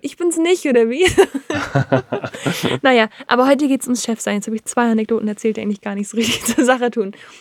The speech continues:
Tut mir leid, Leute, wenn ihr jetzt schon ein bisschen abgeschwiffen seid. Liebling, ich möchte dich fragen, erstmal rechtlich. Wenn ich jetzt jemand bin, der eine Produktidee hat und auch schon ein paar Kunden und merkt, das läuft irgendwie ganz gut an,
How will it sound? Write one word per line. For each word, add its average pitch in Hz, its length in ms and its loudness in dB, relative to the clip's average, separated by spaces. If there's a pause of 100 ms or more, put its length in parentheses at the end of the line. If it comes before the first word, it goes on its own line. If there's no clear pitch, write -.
Tut 233 120 -4
mir 233 100 0
leid, 208 200 -2
Leute, 196 260 -6
wenn 202 80 -6
ihr 196 60 -8
jetzt 202 120 -12
schon 220 60 -4
ein - 20 -2
bisschen 208 180 -8
abgeschwiffen - 840 -6
seid. 196 340 -12 (760)
Liebling, 208 440 -2 (640)
ich 240 120 -4
möchte 269 240 0
dich 233 200 -4
fragen, 254 480 0
erstmal 226 580 -4
rechtlich. - 600 -8 (400)
Wenn 277 200 2
ich 277 140 -2
jetzt 254 240 -4
jemand 233 300 0
bin, 240 360 4
der 226 220 -6
eine 220 260 -6
Produktidee 220 720 -2
hat - 460 -8
und 226 220 -2
auch 226 180 -2
schon 220 220 -6
ein 214 40 -6
paar 220 140 -12
Kunden 294 440 -6
und 240 140 -4
merkt, 240 240 -6
das 220 100 -12
läuft 226 240 -6
irgendwie 214 200 -2
ganz 208 220 -8
gut - 160 -12
an, 247 260 -4